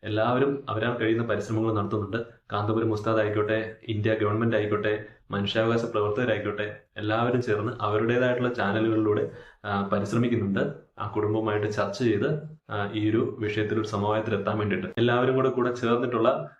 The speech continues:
ആ, ഈ ഒരു പരിശ്രമം വിജയം കാണട്ടെ എന്ന് ആശംസിക്കുന്നു. ആ, എത്രയും പെട്ടെന്ന് നിമിഷപ്രിയയുടെ മോചനം സാധ്യമാകട്ടെ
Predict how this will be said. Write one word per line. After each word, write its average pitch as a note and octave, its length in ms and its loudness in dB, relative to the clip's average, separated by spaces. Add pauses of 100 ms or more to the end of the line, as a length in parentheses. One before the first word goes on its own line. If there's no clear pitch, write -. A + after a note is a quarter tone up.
(140)
ആ, G#2+ 180 -2
ഈ A#2 200 4
ഒരു B2 300 2
പരിശ്രമം A2+ 420 0
വിജയം A2+ 300 0
കാണട്ടെ A2 260 0
എന്ന് A2+ 380 -2
ആശംസിക്കുന്നു. A2 840 -2 (160)
ആ, F#2+ 340 -2
എത്രയും A2+ 260 0
പെട്ടെന്ന് A2 580 -2
നിമിഷപ്രിയയുടെ G#2+ 520 -2
മോചനം G2+ 360 0
സാധ്യമാകട്ടെ G2 880 0